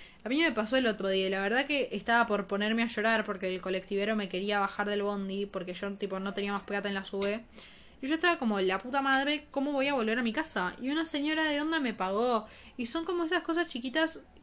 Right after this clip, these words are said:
que, que es tipo, yo estoy tan agradecida por, con esa señora. Es tipo, "Señora, no te conozco de absolutamente nada, pero te agradezco ese detalle toda la vida".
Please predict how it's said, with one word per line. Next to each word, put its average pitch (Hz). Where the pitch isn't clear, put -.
que, 233
que 262
es 262
tipo, 320
yo 269
estoy 320
tan 330
agradecida 262
por, 220
con 214
esa 254
señora. 220
Es 269
tipo, 269
"Señora, 269
no 294
te 311
conozco 247
de 285
absolutamente 247
nada, 262
pero 190
te 208
agradezco 214
ese 285
detalle 233
toda 247
la 202
vida". 214